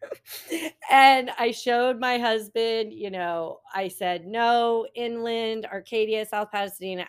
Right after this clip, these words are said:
out of the question." Di-, wasn't feeling it, but the South Bay,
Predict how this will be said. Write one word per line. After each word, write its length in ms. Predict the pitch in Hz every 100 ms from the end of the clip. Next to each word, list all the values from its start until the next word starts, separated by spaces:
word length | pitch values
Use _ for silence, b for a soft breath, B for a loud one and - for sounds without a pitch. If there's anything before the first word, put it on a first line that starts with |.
| -
out 200 | 190 185
of 80 |
the 80 | 180
question." 680 | 180 156 147 - 139 151 151 _ _ _ _ -
Di-, 140 | 190
wasn't 480 | 208 208 233 240 -
feeling 360 | 202 185 165 156
it, 140 | - - _
but 220 | 175 175 - -
the 100 | 147
South 580 | - - 277 480 330 - 165
Bay, 480 | - - - 196